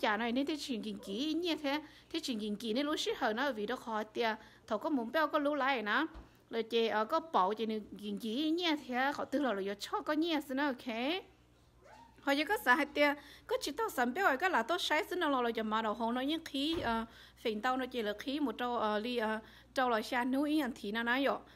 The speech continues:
Chị phình tao là những khí ly một thầu, cậu ý mong một số trâu ly trâu mong tên đó nè, chỉ có tôi sai đầu tư là những tàu. Thế rồi có sao tôi sai thì ô của sao bỏ cho idea nè,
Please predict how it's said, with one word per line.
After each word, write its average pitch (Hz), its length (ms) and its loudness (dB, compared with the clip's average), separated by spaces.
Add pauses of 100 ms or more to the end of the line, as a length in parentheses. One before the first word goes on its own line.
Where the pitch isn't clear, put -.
(160)
Chị 220 200 0
phình 214 200 -4
tao 247 120 0
là 214 60 0
những 285 180 0
khí 269 180 -2
ly 285 100 0
một 247 160 -6
thầu, 180 580 -2
cậu 208 160 2
ý 226 160 -2
mong 247 340 0
một 208 140 -4
số 330 140 -6
trâu 220 180 -2
ly 226 260 -4
trâu 226 200 4
mong 226 200 -2
tên 277 120 -2
đó 208 100 0
nè, 220 220 0
chỉ 196 120 -2
có 294 120 0
tôi 302 160 0
sai 302 180 0
đầu - 120 -4
tư 285 140 2
là 294 100 2
những 302 140 -4
tàu. 247 480 2 (460)
Thế 349 120 0
rồi 277 120 0
có 330 100 0
sao 269 140 -2
tôi 320 140 2
sai 294 300 2
thì 262 140 0
ô 320 200 4
của 262 100 -2
sao 226 220 -2
bỏ 311 300 4
cho 262 160 0
idea 247 360 2
nè, 269 180 4